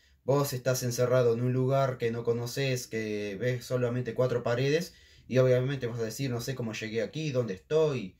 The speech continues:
Pero ahora, si entras a un video en YouTube y escribes eso, o sea, tenés un problema grave, cabeza, hacete atender por un médico urgente porque la verdad que te está fallando bastante la cabeza.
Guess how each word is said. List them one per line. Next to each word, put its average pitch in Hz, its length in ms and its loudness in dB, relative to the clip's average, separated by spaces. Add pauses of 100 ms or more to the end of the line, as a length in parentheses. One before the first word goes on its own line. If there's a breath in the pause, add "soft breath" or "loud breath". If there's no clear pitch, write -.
Pero 127 240 8
ahora, 135 340 6
si 110 200 -6
entras 123 320 0
a 131 60 0
un 135 120 0
video 135 300 0
en 131 80 0
YouTube 135 420 -2
y 107 100 -4
escribes 123 600 -2
eso, 135 600 4
o 98 40 0
sea, 98 540 -2
tenés 120 260 -2
un 131 140 -2
problema 113 420 0
grave, 104 520 0
cabeza, 107 420 -2
hacete 127 260 -4
atender 120 400 0
por 113 180 -4
un 120 220 0
médico 120 360 -2
urgente 123 440 -2
porque 117 400 -4
la 95 100 -2
verdad 113 220 0
que 120 80 -2
te 107 80 -4
está 107 180 -4
fallando 110 440 0
bastante 113 340 -2
la 104 140 -4
cabeza. 98 420 -4